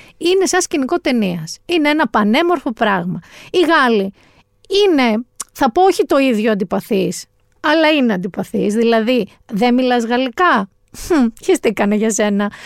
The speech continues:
«Μιλάς κακά γαλλικά;» Χεστήκαν ακόμα περισσότερο για σένα. Υπήρχαν εστιατόρια που εμείς θέλαμε να φάμε σαν ντόπιοι, που πηγαίναμε και δεν είχε μενού στα αγγλικά.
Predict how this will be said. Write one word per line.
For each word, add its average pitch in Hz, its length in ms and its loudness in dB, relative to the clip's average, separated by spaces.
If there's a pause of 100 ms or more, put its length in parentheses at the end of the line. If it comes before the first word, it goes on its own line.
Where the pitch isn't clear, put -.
(180)
«Μιλάς 262 320 2
κακά 247 400 0
γαλλικά;» 262 720 0
Χεστήκαν 370 380 -4
ακόμα 311 260 2
περισσότερο 202 520 0
για 196 180 -2
σένα. 190 440 -2 (320)
Υπήρχαν 349 560 0
εστιατόρια 233 540 0
που 247 80 0
εμείς 220 220 0
θέλαμε 233 320 0
να 208 80 0
φάμε 214 280 -2
σαν 233 160 -2
ντόπιοι, 214 640 0 (240)
που 233 100 -4
πηγαίναμε 226 560 0
και - 180 -8
δεν 392 180 2
είχε 277 200 -2
μενού 214 280 2
στα 214 160 -4
αγγλικά. 196 540 -4